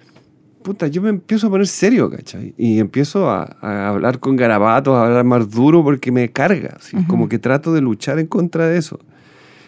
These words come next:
Speaker 1: Y hay gente que interpreta y dice, "Ah, pero déjalo ser", ¿cachai?
Speaker 2: No, pero claro, es que no tiene que ver con, con tus batallas, con tu,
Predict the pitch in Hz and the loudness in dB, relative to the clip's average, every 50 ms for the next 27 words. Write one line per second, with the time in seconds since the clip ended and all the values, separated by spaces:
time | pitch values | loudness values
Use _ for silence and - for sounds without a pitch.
0 | _ - 120 123 135 - 175 170 170 - 202 196 180 180 175 160 160 147 143 156 | _ 0 0 0 2 4 2 2 2 2 -2 0 2 0 0 0 0 -2 -2 -2
1 | 170 170 - 180 180 160 - 156 156 170 185 170 160 143 143 143 143 139 - 160 | -2 0 0 0 0 0 -2 -2 0 0 0 0 0 0 0 -2 -2 -4 -4 -4
2 | 143 143 147 131 - - - 123 135 151 170 160 147 - 127 117 - - 131 127 | -4 -4 -4 -6 -6 -6 -4 -2 -2 0 -2 -2 -4 -6 -8 -8 -6 -8 -8 -8
3 | 139 147 156 _ _ _ _ _ _ _ _ _ _ _ _ _ _ _ _ _ | -8 -8 -10 _ _ _ _ _ _ _ _ _ _ _ _ _ _ _ _ _
4 | _ _ - - _ - - _ - 311 302 294 269 254 262 254 262 254 262 294 | _ _ -20 -20 _ -20 -20 _ -6 -2 0 2 2 2 2 2 2 2 4 4
5 | 277 254 262 262 - 294 262 285 277 320 320 339 349 320 - 285 269 285 311 294 | 4 4 4 2 0 0 0 0 0 0 0 -2 -2 -2 -2 -2 0 0 -2 -2
6 | - 302 294 269 254 - 233 220 214 202 - 185 170 - 180 - 165 165 170 - | -2 -2 -2 -2 -2 -2 -2 -2 -2 -2 -4 -6 -6 -6 -4 -2 -2 0 0 2
7 | 196 208 214 220 220 220 220 226 220 214 220 220 208 - - 190 185 180 - 185 | 2 2 4 4 4 4 2 2 2 2 2 0 -2 -4 -6 -4 -4 -4 -6 -6
8 | 175 175 170 | -4 -4 -6